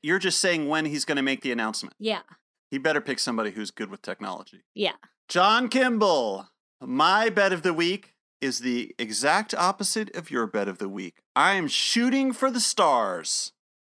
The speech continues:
Speaker 1: I'm betting no, Richard Burr will not still be a senator on July first.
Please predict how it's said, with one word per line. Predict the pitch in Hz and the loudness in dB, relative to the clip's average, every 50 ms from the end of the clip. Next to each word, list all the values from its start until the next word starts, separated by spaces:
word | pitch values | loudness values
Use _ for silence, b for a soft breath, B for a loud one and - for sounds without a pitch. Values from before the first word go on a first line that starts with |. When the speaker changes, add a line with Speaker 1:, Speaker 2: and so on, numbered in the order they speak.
| _ _ _ _ | _ _ _ _
Speaker 1:
I'm | - 131 143 143 | -6 -4 -4 0
betting | 123 156 156 147 147 139 143 143 151 156 165 | 2 2 2 4 2 0 0 -2 -2 0 2
no, | 175 180 180 160 143 127 113 101 90 80 76 73 - _ _ _ _ _ _ _ _ _ _ _ _ _ _ _ _ _ - | 2 4 4 4 4 2 2 0 -2 -4 -6 -10 -14 _ _ _ _ _ _ _ _ _ _ _ _ _ _ _ _ _ -10
Richard | - 131 139 - - 160 131 110 | -8 -6 -6 -4 -4 -4 -4 -2
Burr | 139 135 127 123 120 117 | 0 2 4 4 2 2
will | 113 110 120 117 113 | 0 0 0 0 0
not | 120 123 135 151 160 147 131 110 - - _ _ _ - | 0 0 2 4 4 4 4 2 0 -4 _ _ _ -6
still | - - - 147 131 120 | -4 -4 -2 0 0 0
be | 110 120 110 | 0 0 -2
a | 107 101 | -2 -2
senator | - - 123 110 104 95 - 92 87 - - - | -2 -2 -2 -4 -4 -4 -6 -6 -8 -8 -8 -4
on | 104 107 104 | -4 -4 -4
July | 98 - 113 107 101 92 90 90 | -4 -4 -2 0 0 0 -2 -2
first. | - - 104 90 78 - - - | -6 -10 -12 -10 -8 -8 -8 -8